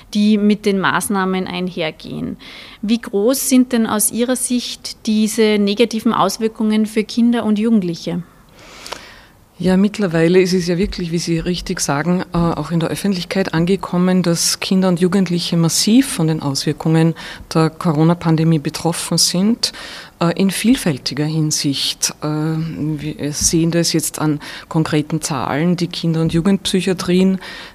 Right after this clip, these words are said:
Speaker 2: die, äh, haben um ein Zehnfaches mehr an Anfragen, äh, als vor der Pandemie. Das heißt, die müssen eine,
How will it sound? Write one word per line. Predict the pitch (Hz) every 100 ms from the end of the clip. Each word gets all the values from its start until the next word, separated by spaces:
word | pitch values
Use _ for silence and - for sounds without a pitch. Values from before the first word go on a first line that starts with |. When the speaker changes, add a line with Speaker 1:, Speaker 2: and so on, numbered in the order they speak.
| - -
Speaker 2:
die, | 175 180
äh, | 175 160
haben | 160 165 156 165
um | 165 160
ein | 151 151
Zehnfaches | - 156 190 208 - 175 - 185 175 - -
mehr | 160 160 156 180 -
an | 160
Anfragen, | 143 156 165 - 147 156 160 160 165 165 - - - - -
äh, | 151 143 143 -
als | - 143 - - - - - - -
vor | - - - 143 170
der | 196 202 196 - - -
Pandemie. | - 185 185 185 190 202 202 202 - - -
Das | 165
heißt, | 170 160 - -
die | 190
müssen | 196 190 175
eine, | 170 165